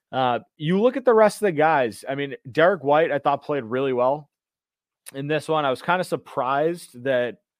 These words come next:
the Celtics opted to, in the fourth quarter at least, to end the lineup, end the game with Malcolm Brogdon instead of Derek White, 'cause this was a game where Derek White was super hot.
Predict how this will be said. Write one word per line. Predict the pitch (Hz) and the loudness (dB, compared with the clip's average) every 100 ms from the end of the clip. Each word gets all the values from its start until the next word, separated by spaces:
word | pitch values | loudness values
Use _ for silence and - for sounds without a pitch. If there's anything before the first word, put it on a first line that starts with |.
| _ _ - | _ _ -12
the | |
Celtics | - 160 156 131 - | -6 -6 -6 -8 -8
opted | 120 131 - 135 113 | -8 -8 -6 -8 -8
to, | - 131 123 | -8 -6 -6
in | 135 | -6
the | 127 | -8
fourth | - 139 143 - | -6 -4 -4 -6
quarter | - 151 139 | -6 -4 -4
at | 117 | -6
least, | 117 110 - _ _ _ _ _ _ - | -10 -10 -14 _ _ _ _ _ _ -6
to | 151 135 127 123 - _ _ _ _ _ _ _ _ | -4 -2 -2 -2 -6 _ _ _ _ _ _ _ _
end | 139 170 175 | -2 -2 0
the | 156 131 123 - _ | 2 2 -2 -8 _
lineup, | 107 110 147 135 92 | -10 -6 -4 -6 -8
end | - 143 | -8 -6
the | 139 | -8
game | 98 120 156 95 85 87 _ _ | -8 -8 -8 -10 -14 -20 _ _
with | 120 120 | -8 -6
Malcolm | 123 135 139 120 | -2 -2 -2 -6
Brogdon | 104 110 143 123 110 | -4 0 0 -4 -10
instead | 95 - - 135 143 110 95 | -12 -16 -8 -4 -2 -4 -8
of | - 113 104 95 - _ | -10 -6 -6 -8 -18 _
Derek | - 113 95 | -6 -4 -4
White, | 113 107 | -6 -6
'cause | 95 | -8
this | 143 170 | -16 -10
was | 233 | -6
a | 180 | -4
game | 131 143 | -2 -4
where | 107 | -4
Derek | 135 120 101 | -4 -4 -2
White | 131 110 | -2 -4
was | 65 - | -8 -16
super | - 170 165 92 | -6 -6 -4 -6
hot. | 110 107 | -6 -10